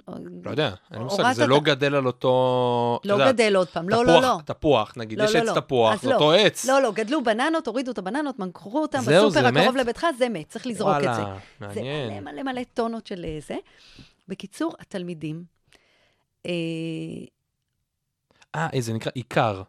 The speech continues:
Speaker 2: לא.
Speaker 1: לא? צמח הבננה גדל מפקע תת-קרקעית הקרויה עיקר. הגבעול גדל במהירות, מגיע
Speaker 2: איך
Speaker 1: לגבול
Speaker 2: קוראים
Speaker 1: מקסימלי.
Speaker 2: לגבעול?
Speaker 1: זה מרגע תחילת היווצרות הפקע, לאחר שהגיעו הצמח לבגרות, הוא פורח, מניב פרי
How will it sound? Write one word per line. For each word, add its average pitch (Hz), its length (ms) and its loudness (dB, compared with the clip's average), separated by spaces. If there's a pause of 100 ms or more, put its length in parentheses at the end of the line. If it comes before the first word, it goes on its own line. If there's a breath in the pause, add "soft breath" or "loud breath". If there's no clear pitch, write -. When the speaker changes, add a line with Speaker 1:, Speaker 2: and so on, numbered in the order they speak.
(340)
Speaker 2:
לא. 160 180 -14 (280)
Speaker 1:
לא? 135 280 0
צמח 175 280 -2
הבננה 120 320 -4
גדל 117 160 -6
מפקע 131 320 -6
תת-קרקעית 151 640 -8
הקרויה 107 320 -6
עיקר. 113 480 -4 (220)
הגבעול 117 440 -2
גדל 131 220 -4
במהירות, 120 460 -6
מגיע 123 120 -6
Speaker 2:
איך 135 80 -2
Speaker 1:
לגבול 117 160 -6
Speaker 2:
קוראים 190 240 -4
Speaker 1:
מקסימלי. 120 220 -4 (100)
Speaker 2:
לגבעול? 202 140 -2 (680 soft breath)
Speaker 1:
זה 143 100 -4
מרגע 131 260 -2
תחילת 123 260 -6
היווצרות 113 480 -8
הפקע, 135 520 -4
לאחר 143 200 -4
שהגיעו 131 320 -4
הצמח 135 300 -6
לבגרות, 123 380 -6
הוא 113 140 -8
פורח, 139 320 -4
מניב 120 200 -4
פרי 233 160 -10